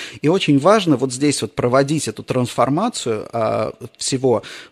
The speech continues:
вот этого нашего процесса, да, рабочего процесса, проводить ее как можно раньше для того, чтобы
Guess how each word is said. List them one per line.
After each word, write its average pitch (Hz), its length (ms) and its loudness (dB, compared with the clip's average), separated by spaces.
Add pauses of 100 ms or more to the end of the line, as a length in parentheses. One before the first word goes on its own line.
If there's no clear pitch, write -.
вот 135 180 -2
этого 117 240 -2
нашего 127 360 2
процесса, 131 640 0
да, 123 160 0
рабочего 139 600 2
процесса, 120 560 -4
проводить 123 580 -6
ее 127 100 -2
как - 180 -4
можно 139 380 2
раньше 147 360 2
для 107 140 -6
того, 135 260 0
чтобы 123 320 2